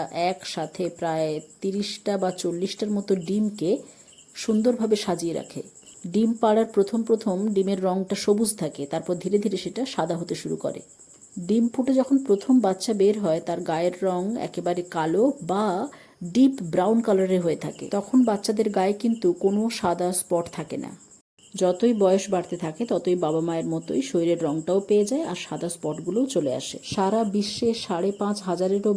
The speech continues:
বেশি প্রজাতির স্টিং বাগ আছে, আর সবারই নাম স্টিং, কারণ ওই দুর্গন্ধযুক্ত কেমিক্যাল সিক্রিয়েশন। যদিও এরা শস্যক্ষেত্র বা ফুলের বাগান নষ্ট করে এবং অনেক গাছের পাতা নষ্ট করে,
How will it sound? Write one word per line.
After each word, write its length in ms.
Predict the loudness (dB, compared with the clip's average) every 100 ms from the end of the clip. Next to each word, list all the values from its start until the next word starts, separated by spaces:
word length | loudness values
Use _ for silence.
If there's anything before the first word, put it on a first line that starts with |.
| 2
বেশি 220 | 0 -2 0
প্রজাতির 400 | 2 2 0 -4
স্টিং 180 | 0 0 0
বাগ 140 | -2 -2 -4
আছে, 200 | -6 -12 -16 -20 -20 -8
আর 80 | -6 -2
সবারই 340 | 0 2 2 2
নাম 100 | 2 0
স্টিং, 220 | 2 2 2 -2 -6 -2
কারণ 220 | 2 2 2 -2 -20 -12 2
ওই 120 | 2
দুর্গন্ধযুক্ত 760 | 6 4 6 4 2 0 -2 0 0
কেমিক্যাল 440 | 2 0 2 0 0 0
সিক্রিয়েশন। 600 | -6 -8 -8 -8 -8 -10 -14 -18 -20 -20 -20 -14 0
যদিও 420 | 4 4 6 4
এরা 240 | 4 4 2 0
শস্যক্ষেত্র 760 | 0 -2 -2 -6 -4 -4 0 0 2
বা 100 | 0 -4
ফুলের 300 | -4 -2 -2
বাগান 300 | 0 -2 -2 -2
নষ্ট 200 | -4 -6 -8
করে 240 | -2 0 0
এবং 160 | -2 -2
অনেক 220 | -2 -2 -2
গাছের 280 | -2 -4 -6
পাতা 240 | -8 -2 0
নষ্ট 260 | 0 -2 -8
করে, 260 | -6 -4